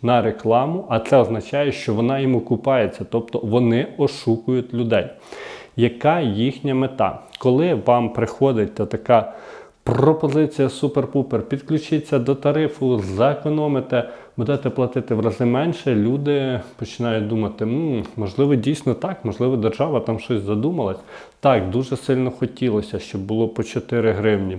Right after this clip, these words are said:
Ну, і це навіть більш-менш реально, тому що вартість українського газу там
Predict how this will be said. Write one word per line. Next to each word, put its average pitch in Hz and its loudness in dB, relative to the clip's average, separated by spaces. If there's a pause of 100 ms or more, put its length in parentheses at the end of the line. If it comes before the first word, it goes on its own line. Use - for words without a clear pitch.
(160)
Ну, 107 -2 (880)
і 160 6
це 156 2
навіть 151 4 (420)
більш-менш 156 2
реально, 139 2
тому 110 -2
що 110 2 (1300)
вартість 131 4
українського 131 2
газу 104 2
там 98 -2